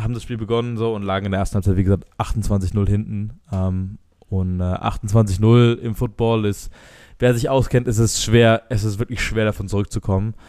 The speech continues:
Ähm, wir hatten g-, mit Sicherheit auch Glück, wir hatten einen guten Special Teams Coordinator, der wirklich einen fabelhaften Onside-Kick, ähm, uns in Preparation auf das Spiel hat trainieren lassen im Training,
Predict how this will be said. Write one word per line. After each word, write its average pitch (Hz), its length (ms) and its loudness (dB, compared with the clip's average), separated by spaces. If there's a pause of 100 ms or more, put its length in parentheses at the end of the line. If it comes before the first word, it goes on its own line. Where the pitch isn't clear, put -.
(340)
Ähm, 110 460 2 (600)
wir 110 160 6
hatten 131 480 0 (1200)
g-, 135 100 2
mit 123 160 4
Sicherheit 170 220 6
auch - 140 2
Glück, 127 400 2
wir 120 80 6
hatten 131 140 0
einen 123 120 -2
guten 131 220 -4
Special 143 260 2
Teams 131 240 2
Coordinator, 110 540 2 (500)
der 113 380 6
wirklich 120 340 -4
einen 117 240 0
fabelhaften 120 840 2
Onside-Kick, 123 760 0 (180)
ähm, 107 380 0 (400)
uns 120 480 0 (160)
in 120 120 0
Preparation 120 400 4
auf 110 60 -2
das 110 120 4
Spiel 131 240 2
hat 113 120 4
trainieren 123 300 -4
lassen 110 220 -4
im 104 100 -6
Training, 117 380 -4